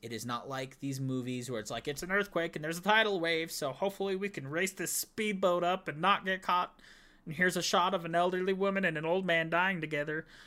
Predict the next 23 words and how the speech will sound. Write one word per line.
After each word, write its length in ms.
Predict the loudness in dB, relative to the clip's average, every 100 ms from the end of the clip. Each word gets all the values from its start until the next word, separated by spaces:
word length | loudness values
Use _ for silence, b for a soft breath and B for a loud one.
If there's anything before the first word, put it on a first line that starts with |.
| B B -10
because 300 | -8 -4 -2
that's 240 | 0 0 0
what 100 | -2
we 80 | -2
put 240 | -4 -6
in 60 | -6
these 180 | -6
movies." 480 | -8 -8 -8 -8 -10 B B B B B -20 -20 -20 -20 -16 -16 -14
War 460 | -12 -8 0 4 4
of 60 | 2
the 80 |
Worlds 260 | 0 -2 -2
with 80 | -8
Tom 240 | -8 -8
Cruise 380 | -6 -4 -4 -4
was 180 | -8 -10
very, 560 | -6 -2 -2 -4 -6
very 680 | -8 -4 -4 -4 -8 -12 -16 _ _ _ _ _ _ _ -16 -14
good 580 | -6 -2 -2 -2 -4 -6 -14 -16 -6
in 140 | -4
the 60 | -2
fashion 720 | 0 0 0 -4 -4 -4 -8 -8
that 360 | -2 0 0